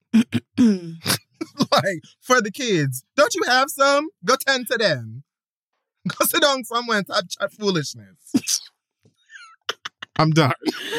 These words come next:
Speaker 1: Oh, well, I just want you to know that I understood every word. <clears throat>
Speaker 2: I do. I believe you did.
Speaker 1: I really did. And my, you know, my Miss Cleo accent, that was my fake accent. I'm still working on my
Speaker 2: Yeah.
Speaker 1: real one.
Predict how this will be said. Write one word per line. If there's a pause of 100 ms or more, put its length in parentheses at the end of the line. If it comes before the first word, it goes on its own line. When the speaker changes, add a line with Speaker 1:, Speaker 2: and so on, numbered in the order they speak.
(680)
Speaker 1:
Oh, (140)
well,
I
just
want
you
to
know
that
I
understood
every
word. (160)
<clears throat> (560)
Speaker 2:
I
do.
I
believe
you
did.
Speaker 1:
I
really
did. (520)
And
my,
you
know,
my
Miss
Cleo
accent,
that
was
my
fake
accent.
I'm
still
working
on
my
Speaker 2:
Yeah.
Speaker 1:
real
one.